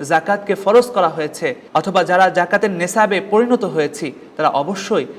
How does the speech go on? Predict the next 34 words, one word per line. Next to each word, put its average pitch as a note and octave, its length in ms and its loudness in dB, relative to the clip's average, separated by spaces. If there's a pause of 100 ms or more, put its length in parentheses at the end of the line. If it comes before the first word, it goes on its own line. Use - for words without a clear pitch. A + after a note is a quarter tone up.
(120)
যাকাত D3+ 420 -2
আদায়ের C#3+ 280 -2
ব্যাপারে C3+ 360 -2 (220)
সচেষ্ট E3+ 480 -6
হই। C#3 260 -4 (340)
এতে G3 220 4
ইনশাআল্লাহ D#3 680 2 (160)
আমাদের E3+ 360 -2
মালের C3+ 460 0 (180)
নুকসান E3 340 0
হবে C#3+ 260 -4
না, C3 160 -2 (160)
বরং E3 200 0
আল্লাহ F3+ 340 -2
তাআলা D3 280 2
বারাকা C3+ 400 -2
দান B2 200 -4
করবেন। B2+ 320 -4 (300)
আল্লাহ D3+ 240 -6
তাআলা D3 220 -4
আমাদের C#3+ 320 -4
প্রত্যেক A#3 340 2 (100)
মা C3+ 140 -2
বোনদেরকে, C#3+ 600 -6 (400)
এছাড়া E3 320 0
আমাদের D#3+ 300 0
প্রত্যেক F#3+ 380 -6
ভাই F3 240 4
ব্রাদারকে D3+ 600 -2 (220)
এই D#3 140 -4
যাকাত D#3+ 460 -2
আদায়ের D#3 340 0
বিধানের D3+ 440 -6
ক্ষেত্রে D3+ 420 -6